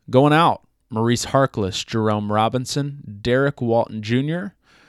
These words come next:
a twenty twenty first round pick, a twenty twenty first round swap rights, and twenty twenty-one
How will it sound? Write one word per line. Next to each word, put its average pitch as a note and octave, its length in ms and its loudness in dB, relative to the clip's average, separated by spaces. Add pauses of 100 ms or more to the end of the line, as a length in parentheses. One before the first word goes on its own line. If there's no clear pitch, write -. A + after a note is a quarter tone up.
(320)
a - 60 -8
twenty D3+ 340 0
twenty C#3+ 300 -2
first C3 360 0
round A#2+ 280 0
pick, - 340 -4 (140)
a G#2+ 80 -2
twenty A#2+ 340 -6
twenty A2+ 480 -4
first - 560 -2
round G#2+ 320 -4
swap - 500 0
rights, B2 480 -4 (640)
and C3+ 580 0 (280)
twenty C3+ 300 -4
twenty-one A#2 680 -4